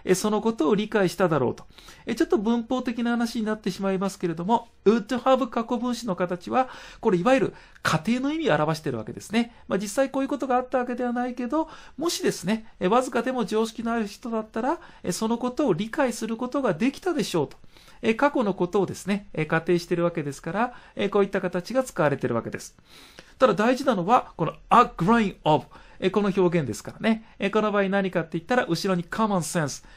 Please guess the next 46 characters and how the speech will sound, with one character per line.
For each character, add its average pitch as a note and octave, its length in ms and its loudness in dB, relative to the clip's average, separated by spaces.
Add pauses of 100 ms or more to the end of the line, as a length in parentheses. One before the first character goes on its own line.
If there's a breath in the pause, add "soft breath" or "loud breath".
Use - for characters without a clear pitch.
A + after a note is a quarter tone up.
(100)
え、 D#3 100 0
常 F3 220 4
識 - 200 -2
を F3 60 2
つ F3 140 -10
な F3+ 100 -2
げ F3+ 100 -4
て、 D4+ 240 -4 (300 loud breath)
一 - 320 0
か F4 140 2
け E4+ 120 2
ら C4 140 2
で B3 80 -4
い B3 40 -4
い A3+ 40 -6
か A3 140 0
ら、 - 120 -8 (120)
わ D#4+ 160 4
ず F4+ 180 -4
か D4+ 200 0
で E4+ 140 4
も F#4 180 4
常 B3 260 0
識 B3+ 240 -6
が B3+ 120 2
あ C4 60 6
る C4+ 100 2
ん B3 60 -2
だ A#3 120 0
っ A3+ 100 -10
た A#3+ 100 -2
ら、 D#4 220 0 (180 loud breath)
え、 F#3+ 140 -4
そ G#3 120 -2
の A3+ 140 0
こ A#3+ 120 0
と C#4 160 0
を A#3 40 2
理 A3+ 140 0
解 B3 240 4
し - 80 -10
た A#3+ 100 2
だ A3+ 140 4
ろ D#3+ 100 6
う B2+ 80 0
と。 - 80 -20